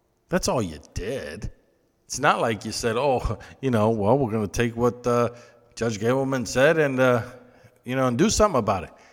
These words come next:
They're not gonna do a damn thing about it. Not a damn thing. And, "Oh, but the government, governor's gonna, he'll, he'll, he'll, uh, veto it." Well, you don't need the governor. You don't. Oh, w-, we, we don't, we, we've, uh,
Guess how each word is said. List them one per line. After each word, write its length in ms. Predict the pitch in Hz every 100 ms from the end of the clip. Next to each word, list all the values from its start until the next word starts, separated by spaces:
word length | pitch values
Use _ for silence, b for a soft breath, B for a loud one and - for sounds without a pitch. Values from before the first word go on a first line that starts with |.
| B
They're 120 | 196
not 100 | 202
gonna 100 | 202
do 120 | 196 190
a 60 |
damn 240 | 180 185 175
thing 240 | 196 220
about 260 | 131 85 73
it. 100 | - _ _ _ _ _ _ _ _ _ _ _ _ _ _ _ _ _ _
Not 160 | 143 139
a 60 |
damn 320 | 131 135 131 123
thing. 300 | 180 214 85 _ _ -
And, 140 | 160
"Oh, 340 | 208 269 302 311
but 280 | 285 233 -
the 80 |
government, 800 | 190 208 269 320 247 226 226 233 B 151
governor's 520 | 175 262 320 240 220 196
gonna, 340 | 208 190 170 B B B B _ _
he'll, 180 | 170 202
he'll, 240 | 165 214
he'll, 220 | 170 233 220
uh, 280 | 170 135 - -
veto 420 | 120 240 320 147 90
it." 140 | 80 -
Well, 120 | 151
you 60 | 208
don't 120 | 269
need 160 | 233 285
the 80 | 123
governor. 380 | 101 85 73 - _ _ _ _ _ _ _ _ _
You 100 | 151
don't. 300 | 175 247 - - _ _ _ _ _ _ -
Oh, 100 | -
w-, 200 | - - B B
we, 200 | 208 269
we 240 | 277 196 285
don't, 360 | 285 262 220
we, 200 | 170 226 -
we've, 440 | 185 226 240 208
uh, 240 | 214 180